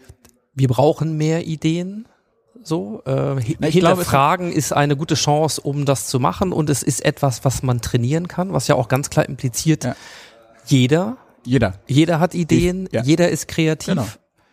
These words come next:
Speaker 2: Ja.
Speaker 1: So, äh,
Speaker 2: Deswegen ja auch meine Trainingsjacke, ja, das, äh, die ich dabei hab, weil, ähm, der große Irrtum ist,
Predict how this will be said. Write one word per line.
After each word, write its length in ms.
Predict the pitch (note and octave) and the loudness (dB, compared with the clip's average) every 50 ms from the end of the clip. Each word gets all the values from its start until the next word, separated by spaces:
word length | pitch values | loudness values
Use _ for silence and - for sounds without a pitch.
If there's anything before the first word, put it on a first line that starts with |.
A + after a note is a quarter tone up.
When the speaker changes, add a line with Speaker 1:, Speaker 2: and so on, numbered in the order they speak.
| _ - | _ -10
Speaker 2:
Ja. 100 | C3+ C3+ | -8 -4
Speaker 1:
So, 280 | - D3 D#3+ F#3 F#3 - | -2 -2 0 0 -2 -2
äh, 340 | - C#3 C#3+ C#3+ C#3+ C#3 | 0 0 0 2 2 2
Speaker 2:
Deswegen 320 | C#3 F3 - - D#3+ D#3 D3 | 2 0 0 2 0 2 2
ja 100 | D3 C3+ | 2 2
auch 80 | C#3+ | 2
meine 240 | C#3+ C3+ B2+ B2+ A2+ | 2 0 0 0 0
Trainingsjacke, 680 | - - B2+ B2+ C#3+ D#3+ D#3+ - - F3 F3 - F#3 F3+ | -2 -2 0 0 0 -2 -4 -6 -8 -8 -8 -6 -4 -4
ja, 220 | B2 B2+ D3 A#3 A3 - - - | -2 -2 -4 -4 -8 -12 -8 -2
das, 360 | - C3 C#3 - - - - | -2 -2 -2 -2 -6 -14 -8
äh, 300 | - B2+ C3 B2+ B2+ B2 | -4 -2 0 0 0 0
die 100 | B2 A#2+ | -2 -4
ich 100 | B2 - | -8 -6
dabei 340 | - B2 A2+ A2 A2+ C3 D3+ | -4 -4 -2 -2 -2 -4 -4
hab, 240 | E3 F#3 - - - _ _ _ _ _ _ _ _ - | -6 -8 -10 -12 -18 _ _ _ _ _ _ _ _ -2
weil, 420 | A#2 B2 B2+ C3 C#3 C#3 C3 - - | 0 2 2 2 2 0 -2 -4 -2
ähm, 420 | B2+ B2 B2 B2 B2+ C3 C3 C3 _ _ _ _ _ _ _ _ _ _ _ _ _ _ _ - - | -2 -2 0 0 -2 -4 -6 -8 _ _ _ _ _ _ _ _ _ _ _ _ _ _ _ -10 -2
der 160 | - B2 A2 | 0 0 0
große 340 | A2 A#2 D#3+ G3 G3+ - - | 2 2 2 2 2 0 0
Irrtum 460 | - C#3+ D#3+ F3+ - - F3 D#3 - | 0 2 0 2 2 0 0 0 0
ist, 340 | - D#3 F#3+ - - - | -2 -4 -4 -6 -10 -14